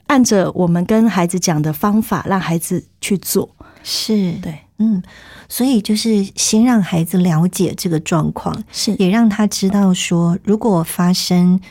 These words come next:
Speaker 2: 一的话，这个状况，那你可以怎么做？
Speaker 1: 是。
Speaker 2: 二，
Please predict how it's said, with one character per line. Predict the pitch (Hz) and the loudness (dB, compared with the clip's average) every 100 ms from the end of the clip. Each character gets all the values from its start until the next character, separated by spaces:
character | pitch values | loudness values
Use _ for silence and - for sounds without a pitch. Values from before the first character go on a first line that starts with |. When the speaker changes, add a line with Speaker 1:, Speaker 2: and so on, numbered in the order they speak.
| - - | -20 -4
Speaker 2:
一 | 240 262 247 | -2 0 0
的 | 196 | -2
话， | - 180 156 - _ _ _ - | -2 -2 -4 -10 _ _ _ -4
这 | |
个 | 240 | 0
状 | 214 208 196 | 2 2 2
况， | 196 175 185 | 2 0 2
那 | 185 | 4
你 | 156 | 2
可 | - 180 | 2 0
以 | 175 | 0
怎 | - | -4
么 | 160 - | -8 -10
做？ | - 185 160 | -6 -2 -2
Speaker 1:
是。 | - 202 | -4 -2
Speaker 2:
二， | 190 196 156 | 0 0 -2